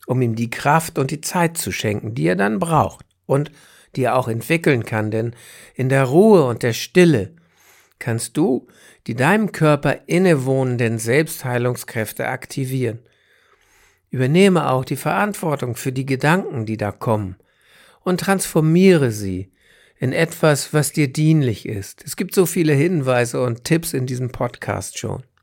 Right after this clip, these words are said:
Wenn du das beherzigst, glaube ich, dass du deinen Alltag ein Stück weit besser bewältigen kannst.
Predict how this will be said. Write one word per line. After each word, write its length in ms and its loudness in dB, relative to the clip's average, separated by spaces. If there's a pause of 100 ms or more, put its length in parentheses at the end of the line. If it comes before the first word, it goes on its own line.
(1500)
Wenn 140 -2
du 100 2
das 600 0 (280)
beherzigst, 1000 -4
glaube 400 2
ich, 280 -6
dass 220 -8
du 60 -12
deinen 400 0
Alltag 760 -2 (720)
ein 200 -2
Stück 380 -4
weit 280 -6
besser 320 -4
bewältigen 800 -6
kannst. 560 -12